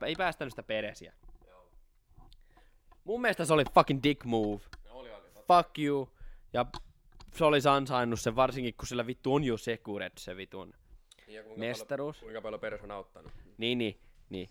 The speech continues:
Speaker 1: Mutta kuitenkin nyt kun puhutaan siitä, että, että niin kuin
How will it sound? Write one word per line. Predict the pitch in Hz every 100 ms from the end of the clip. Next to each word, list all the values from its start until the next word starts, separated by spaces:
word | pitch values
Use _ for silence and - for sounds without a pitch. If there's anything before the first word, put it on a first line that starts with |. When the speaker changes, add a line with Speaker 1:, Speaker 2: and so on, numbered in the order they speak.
| _
Speaker 1:
Mutta | 117 127 135 117
kuitenkin | 110 156 143 123 127
nyt | 131
kun | -
puhutaan | 117 143 143 117 101
siitä, | 120 110
että, | 107 104 - _ _ _ _ _ -
että | 113 110
niin | 110 107 104
kuin | 110 104